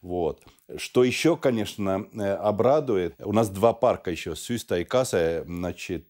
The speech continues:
э, в двадцатом году Кассе восемьсот тысяч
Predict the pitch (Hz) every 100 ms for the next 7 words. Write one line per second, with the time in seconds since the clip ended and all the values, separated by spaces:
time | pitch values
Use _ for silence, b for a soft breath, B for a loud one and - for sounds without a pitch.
0 | - 87 85 82 80 98 - 110 95 85
1 | 85 80 82 80 - 113 - 117 117 -
2 | - _ - - 85 90 - 80 - 98
3 | 85 _ - _ _ _ 113 95 - 78
4 | - -